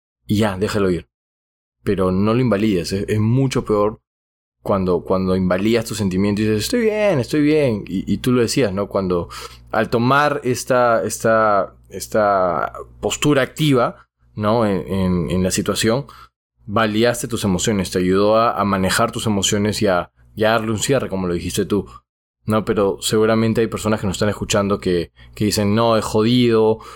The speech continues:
¿por qué si estoy triste me, me voy a, voy a aceptar sentirme triste?" Porque es mejor a la larga para ti, te haces menos daño, te, te, te hieres menos,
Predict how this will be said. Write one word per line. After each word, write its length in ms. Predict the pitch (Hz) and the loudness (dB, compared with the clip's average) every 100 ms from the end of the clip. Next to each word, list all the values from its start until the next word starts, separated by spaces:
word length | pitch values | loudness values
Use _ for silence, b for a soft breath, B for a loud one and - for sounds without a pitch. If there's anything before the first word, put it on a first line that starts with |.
| B | B
¿por 160 | - 104 | -6 -2
qué 220 | 113 113 | 2 2
si 120 | 220 104 | 0 -2
estoy 180 | 113 | -4
triste 280 | 101 113 - | -2 -2 -2
me, 220 | 104 98 95 | 0 0 0
me 80 | 95 | 2
voy 140 | 98 | 2
a, 100 | 101 | 2
voy 300 | 90 95 98 | 2 0 2
a 60 | 104 | 2
aceptar 320 | - 85 104 | 0 -2 -2
sentirme 320 | 92 92 98 | -2 -2 -2
triste?" 320 | 92 104 - 104 | 0 -4 -2 -6
Porque 300 | 90 - 98 | -6 -4 -4
es 160 | - - | -4 -2
mejor 480 | 98 85 - 107 | -2 0 0 0
a 80 | 101 | 2
la 80 | 95 | 2
larga 300 | 92 95 95 | 2 2 0
para 160 | 82 82 | -2 -4
ti, 220 | 95 - _ _ _ _ | -4 -6 _ _ _ _
te 80 | 95 | -4
haces 160 | 95 | 0
menos 320 | 90 98 90 85 | 0 0 0 0
daño, 340 | 107 87 78 _ _ _ _ _ _ _ - | -2 -2 -8 _ _ _ _ _ _ _ -4
te, 460 | 95 87 87 - - - | 0 2 0 -2 -8 -4
te, 500 | 90 87 85 78 - | -2 0 0 -2 -2
te 180 | 101 92 | -2 0
hieres 380 | 110 139 110 92 | 2 2 0 -2
menos, 500 | 110 101 78 - | -2 -2 -4 -10